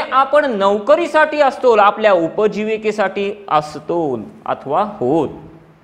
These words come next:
"तत्र तेथे संस्कृत ज्ञानम अस्मत्कृते विशेष अर्हता भवति." तेथे संस्कृतचं ज्ञान अस्मत्कृते आपल्यासाठी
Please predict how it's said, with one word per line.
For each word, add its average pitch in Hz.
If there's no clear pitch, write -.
"तत्र 180
तेथे 139
संस्कृत 302
ज्ञानम 214
अस्मत्कृते 180
विशेष 147
अर्हता 123
भवति." 98
तेथे 151
संस्कृतचं 254
ज्ञान 147
अस्मत्कृते 180
आपल्यासाठी 123